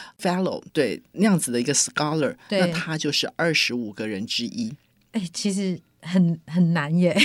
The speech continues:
Speaker 1: 对。
Speaker 2: <laughs> 哈佛这么多有名的教授。
Speaker 1: 对，他非常困难，
Speaker 2: 嗯。
Speaker 1: 而且呢，他也是哈佛的气候变迁的一个行动小组的召集人。
Speaker 2: 嗯，嗯。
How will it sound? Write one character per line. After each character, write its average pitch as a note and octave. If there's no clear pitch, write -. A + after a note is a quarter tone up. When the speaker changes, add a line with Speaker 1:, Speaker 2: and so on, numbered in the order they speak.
Speaker 1:
对。 -
Speaker 2:
<laughs> D#4+
哈 E4
佛 -
这 D#4+
么 A#3+
多 A#3
有 A3
名 F3+
的 F#3
教 F3+
授。 E3+
Speaker 1:
对， C#3
他 G3+
非 G#3
常 D#3+
困 D3
难， A#2
Speaker 2:
嗯。 -
Speaker 1:
而 G3
且 A3
呢， D3+
他 E3+
也 C3
是 C#3
哈 D3
佛 B2
的 A#2+
气 F3
候 F3
变 D3
迁 C#3
的 B2
一 B2
个 B2
行 D3
动 F3
小 B2+
组 B2+
的 D2
召 C#3
集 -
人。 B3
Speaker 2:
嗯， G#3+
嗯。 F#3